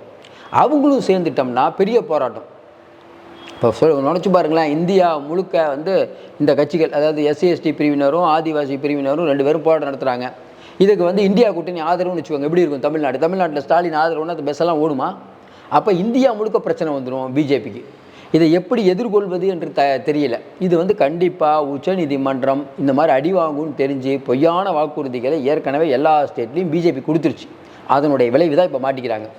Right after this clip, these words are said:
இதையும் தாண்டி சில ஸ்டேட்ல இப்ப யோகி பண்ண, இப்ப யோகி வந்து வெளியில போய், "ஆமாங்க நான் தெரியாம உள்ஒதுக்கீடு கொடுத்தேன்னு" எப்படி சொல்லுவாரு? உச்சநீதிமன்றத்துல நிலுவையில் இருக்கு, நிலுவையில் நீ தான் ஏன் கொடுத்தேன்னு கேக்குறாங்க. அங்க இருக்க மக்களுக்கு புரியல,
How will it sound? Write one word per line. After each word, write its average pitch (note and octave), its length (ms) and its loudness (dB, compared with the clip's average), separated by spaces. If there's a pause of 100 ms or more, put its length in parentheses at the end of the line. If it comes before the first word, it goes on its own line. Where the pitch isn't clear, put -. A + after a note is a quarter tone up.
(320)
இதையும் D3 400 2
தாண்டி D#3 580 -2 (220)
சில F#3 300 0
ஸ்டேட்ல F3+ 760 0
இப்ப C#3 120 -10
யோகி F#3+ 360 0
பண்ண, E3 240 -2 (140)
இப்ப D3 120 -4
யோகி F3+ 300 2
வந்து D#3+ 300 -2
வெளியில E3+ 240 2
போய், D3+ 440 -2 (520)
"ஆமாங்க G3 340 2
நான் F#3 140 2
தெரியாம F#3+ 360 2
உள்ஒதுக்கீடு F3+ 480 2
கொடுத்தேன்னு" E3 220 0
எப்படி F#3+ 280 2
சொல்லுவாரு? G#3 420 0 (800)
உச்சநீதிமன்றத்துல G3+ 640 2
நிலுவையில் G#3+ 380 0
இருக்கு, F#3+ 180 0
நிலுவையில் F#3+ 440 2
நீ E3+ 180 -2
தான் G3+ 120 2
ஏன் G3+ 120 0
கொடுத்தேன்னு F3 400 -2
கேக்குறாங்க. D3+ 240 2
அங்க E3+ 220 -2
இருக்க F3+ 180 0
மக்களுக்கு D#3+ 520 0
புரியல, D#3 680 2